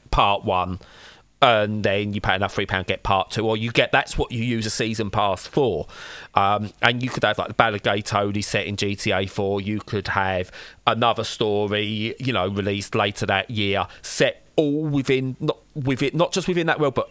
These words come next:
in that same map with using the base game. Um, and, and I'm surprised that never happened in that way. I mean, you started getting the events in Fortnite and stuff like that, and we did start getting episodic games, but they were always, like,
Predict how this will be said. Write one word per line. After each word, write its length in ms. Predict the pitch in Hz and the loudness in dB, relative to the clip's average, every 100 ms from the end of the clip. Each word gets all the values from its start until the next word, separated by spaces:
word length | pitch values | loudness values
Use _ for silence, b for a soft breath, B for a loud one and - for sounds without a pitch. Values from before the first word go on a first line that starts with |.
| - | 0
in 240 | 135 143 | 0 0
that 200 | 135 - | -2 -4
same 380 | - 123 123 127 | -2 0 0 0
map 300 | 120 - - | -2 -2 -4
with 120 | 101 | -6
using 480 | 120 117 117 113 107 | -2 -2 0 -2 -2
the 60 | |
base 420 | 110 - 110 113 - | -2 2 2 2 -4
game. 440 | - 104 110 127 135 B B B B - | 0 0 0 -2 -6 B B B B 2
Um, 680 | 104 110 110 110 117 120 117 - - | 4 6 4 2 0 -4 -8 -14 0
and, 680 | 127 127 120 123 123 123 127 131 _ - - - | 2 4 2 0 -4 -6 -6 -8 _ -20 -12 -4
and 180 | 139 151 | 2 6
I'm 160 | 160 | 6
surprised 520 | 123 160 156 156 175 | 4 0 2 4 4
that 160 | - - | 2 0
never 240 | 156 143 | 0 0
happened 720 | 127 - 147 - 113 95 87 - - | 0 0 0 0 -4 -4 -8 -6 0
in 220 | 123 113 | 0 2
that 220 | 123 110 | 0 0
way. 360 | 117 123 120 98 | 0 2 2 2
I 20 | |
mean, 160 | 104 117 | 0 -2
you 60 | |
started 340 | 131 - 156 113 | -2 2 2 2
getting 240 | - 117 | -2 0
the 140 | 117 113 | 0 0
events 400 | - 110 90 - | 2 0 0 -4
in 80 | |
Fortnite 720 | 98 - 101 90 - 98 92 - | -2 0 -2 -2 -2 0 0 -2
and 100 | 98 | -6
stuff 360 | - 104 92 | -2 -2 0
like 240 | 104 98 92 | 0 0 0
that, 320 | 117 98 - B B B - | 0 0 -2 B B B -2
and 120 | 120 | -2
we 80 | 117 | 2
did 200 | 135 123 | 0 2
start 280 | 127 110 107 | 4 4 2
getting 220 | 87 107 | -2 -2
episodic 500 | 101 113 107 104 - | -2 -2 -2 -4 -2
games, 380 | 117 110 95 101 | 0 2 0 -2
but 80 | |
they 100 | 117 | -2
were 140 | 123 135 | 0 0
always, 480 | 147 156 139 131 127 | 0 0 0 -2 0
like, 260 | 120 - | 0 -2